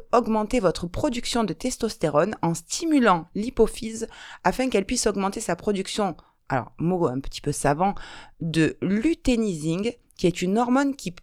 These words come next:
stimule les cellules de Leydig dans les testicules pour produire plus de testostérone. Alors, le tribulus permet non seulement de stimuler la testostérone,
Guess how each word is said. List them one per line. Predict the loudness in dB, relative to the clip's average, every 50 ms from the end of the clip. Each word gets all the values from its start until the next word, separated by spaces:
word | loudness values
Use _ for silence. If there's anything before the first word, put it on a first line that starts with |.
| _ -18 -16
stimule | -16 -10 -6 -2 2 4 6 6 6 4 2 0 -4 -10 -18 -20 -20 -20 -10 -2 0
les | 2 2 2
cellules | 2 2 0 2 2 2 0 0 -2 -2
de | 0 0 0 0 -4 _ _ _
Leydig | -4 2 4 4 4 2 0 -4 -2 -2 -2 0 -2 -4 -4 -6 -12 -14 -16 -20 -20 -14 -6
dans | -6 0 4 4 4 6
les | 4 2
testicules | 0 -2 -4 -4 -6 -8 -10 -4 -4 -4 -4 0
pour | 0 0 0
produire | 2 2 2 2 2 0 -2 -2 -4
plus | -2 -2 -2 0 2
de | 0 0
testostérone. | 2 0 0 0 0 -4 -2 0 0 0 0 -2 -8 -10 -16 -18 -18 -18 -16 -16 -16 -18 -2 4
Alors, | 6 6 6 6 2 4
le | 2 2
tribulus | 2 4 0 2 2 4 4 4 2 2 -2 -10 -4
permet | _ 2 2 2 2 0 0
non | 2 2 2 2 2 2
seulement | 2 2 2 4 4 2 2
de | 2 0
stimuler | -2 -4 -4 -4 -2 0 0 0
la | 0 0
testostérone, | -2 -6 -8 -8 -8 -10 -8 -4 -4 0 2 4 2 2 2